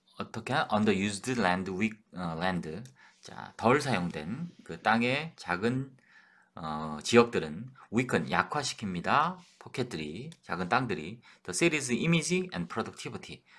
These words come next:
도시의 이미지와 생산성을 약화시킵니다. 그 작은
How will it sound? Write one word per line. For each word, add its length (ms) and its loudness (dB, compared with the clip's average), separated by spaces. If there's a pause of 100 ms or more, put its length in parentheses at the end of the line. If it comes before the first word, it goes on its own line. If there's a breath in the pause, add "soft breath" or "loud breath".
(120 loud breath)
도시의 400 0
이미지와 640 4 (220 loud breath)
생산성을 880 0 (260 soft breath)
약화시킵니다. 1080 -4 (360)
그 140 -16
작은 420 -8